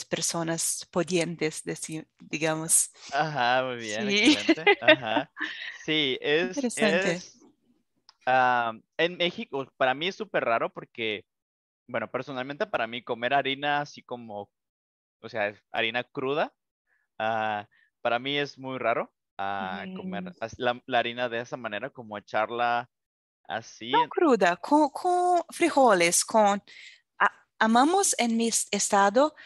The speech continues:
Speaker 1: frijoles con harina. Es algo, te voy, te
Speaker 2: Mm.
Speaker 1: voy a enseñar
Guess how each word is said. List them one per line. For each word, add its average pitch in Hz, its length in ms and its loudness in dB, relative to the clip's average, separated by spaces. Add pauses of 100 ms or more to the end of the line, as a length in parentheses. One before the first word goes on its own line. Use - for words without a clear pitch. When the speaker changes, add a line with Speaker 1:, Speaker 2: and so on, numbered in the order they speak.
(420)
Speaker 1:
frijoles 254 640 4
con 240 140 4
harina. 180 420 0 (440)
Es 196 180 0
algo, 190 440 2 (260)
te 262 100 6
voy, 330 480 6
te 285 100 2
Speaker 2:
Mm. - 20 -2
Speaker 1:
voy 339 160 4
a 370 80 4
enseñar 233 580 2